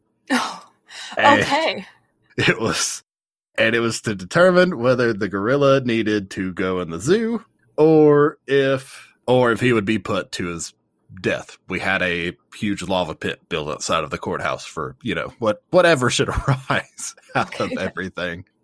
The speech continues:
Speaker 2: So the gorilla was found not guilty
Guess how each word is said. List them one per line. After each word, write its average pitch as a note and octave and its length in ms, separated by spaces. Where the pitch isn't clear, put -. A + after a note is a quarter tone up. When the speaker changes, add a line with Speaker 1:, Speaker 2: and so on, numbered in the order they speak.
Speaker 2:
So A#2+ 460
the A2+ 460
gorilla E3 480
was C#3 200
found B2+ 380
not B2+ 220
guilty A2+ 480